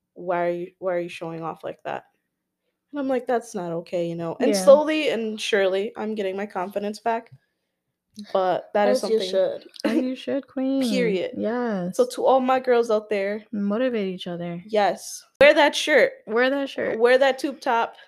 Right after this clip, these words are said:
Speaker 1: I, I'll, I'll do it too.
Speaker 3: Wear
Speaker 1: I'll
Speaker 3: those
Speaker 1: s-,
Speaker 3: leggings,
Speaker 1: you
Speaker 3: those
Speaker 1: guys will see me
Speaker 3: shorts.
Speaker 1: showing out this summer 'cause I'll,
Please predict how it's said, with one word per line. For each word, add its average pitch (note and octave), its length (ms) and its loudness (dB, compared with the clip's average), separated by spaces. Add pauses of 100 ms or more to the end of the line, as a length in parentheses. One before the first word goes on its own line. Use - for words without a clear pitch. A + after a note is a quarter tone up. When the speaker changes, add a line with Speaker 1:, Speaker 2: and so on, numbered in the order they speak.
(300)
Speaker 1:
I, A3+ 360 2
I'll, A3+ 240 2
I'll A3 180 0
do G#3+ 160 -4
it A3+ 120 -6
too. G#3+ 100 -4
Speaker 3:
Wear A#3 180 4
Speaker 1:
I'll A#3+ 60 0 (100)
Speaker 3:
those B3+ 80 2
Speaker 1:
s-, B3+ 40 -8
Speaker 3:
leggings, A3+ 760 -2
Speaker 1:
you B3 100 -2
Speaker 3:
those - 80 2
Speaker 1:
guys C#4+ 240 6
will B3 140 4
see A#3 240 4
me C#4+ 140 -2
Speaker 3:
shorts. F4 140 -8
Speaker 1:
showing B3+ 380 0
out G#3+ 260 -2
this A3 180 -8
summer F#3+ 360 -6
'cause F#3+ 300 -12
I'll, G#3 380 -2